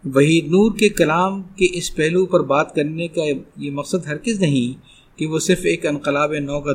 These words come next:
دائی ہے، بلکہ اس کی شعلہ بیانی کے پیچھے اس کا ایک نرم و نازک جذباتی دل بھی ہے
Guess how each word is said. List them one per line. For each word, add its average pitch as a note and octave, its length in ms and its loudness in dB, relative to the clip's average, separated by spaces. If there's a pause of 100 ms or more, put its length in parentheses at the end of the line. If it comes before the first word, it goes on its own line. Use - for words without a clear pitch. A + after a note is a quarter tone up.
دائی B2+ 360 2
ہے، F#2+ 100 -6 (1800)
بلکہ G#3 640 8
اس A#3+ 180 4
کی A3+ 160 4
شعلہ F3+ 340 4
بیانی F3+ 460 6
کے G3 180 4
پیچھے C#3+ 640 4 (460)
اس F3 180 -6
کا F3+ 200 4 (220)
ایک E3+ 340 0
نرم D#3 500 4
و G3+ 80 6
نازک D#3 520 4
جذباتی C3+ 560 2
دل F#3+ 240 4
بھی G3+ 220 4
ہے B2+ 300 2